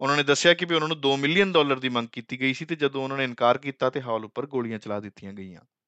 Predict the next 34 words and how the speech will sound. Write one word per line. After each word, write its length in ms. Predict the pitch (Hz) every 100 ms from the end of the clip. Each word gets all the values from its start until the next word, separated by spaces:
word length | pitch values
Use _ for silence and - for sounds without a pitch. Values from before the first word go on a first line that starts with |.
| _ _ _ _
ਦੱਸਣਯੋਗ 480 | 135 165 160 170 170
ਹੈ 60 | 190
ਕਿ 100 | 220
ਸਤੀਸ਼ 380 | 185 160 151
ਕੁਮਾਰ 240 | - 156 151
ਸਰੀ 280 | - 147 151
ਦੇ 120 | 147
ਲਕਸ਼ਮੀ 340 | 135 - 151
ਨਾਰਾਇਣ 300 | 147 131 127
ਮੰਦਿਰ 280 | 127 123 123
ਦੇ 120 | 127
ਪ੍ਰਧਾਨ 420 | 123 139 135 113
ਵੀ 140 | 117 127
ਨੇ 180 | 135 160
ਤੇ 200 | 147 127
ਗੱਲਬਾਤ 380 | 123 123 127
ਦੌਰਾਨ 260 | 127 123 139
ਉਹਨਾਂ 180 | 135 127
ਨੇ 80 | 120
ਦੱਸਿਆ 340 | 113 - 135
ਕਿ 120 | 165
ਗੋਲੀਆਂ 320 | 143 120 123
ਚਲਾਏ 240 | 120 120 110
ਜਾਣ 200 | 110 107
ਤੋਂ 120 | 117
ਬਾਅਦ 280 | 117 127 165
ਵੀ 120 | 180
ਫੋਨ 260 | - 147 143
ਆਏ 140 | 135
ਨੇ 160 | 156 156
ਅਤੇ 140 | 139
ਪੈਸੇ 320 | - 113 -
ਦੀ 100 | 113
ਮੰਗ 220 | 110 107